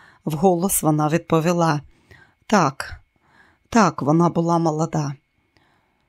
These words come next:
«Що трапилося? З тобою все гаразд?»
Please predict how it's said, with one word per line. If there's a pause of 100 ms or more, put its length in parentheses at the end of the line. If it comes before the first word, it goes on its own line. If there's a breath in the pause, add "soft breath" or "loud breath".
(120)
«Що
трапилося?
З
тобою
все
гаразд?»